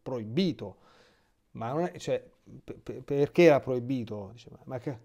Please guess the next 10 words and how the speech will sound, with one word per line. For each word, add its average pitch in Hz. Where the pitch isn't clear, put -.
quale 190
messaggio 165
passa 113
se 127
tu 156
fai 135
una 127
cosa 131
del 123
genere?" 101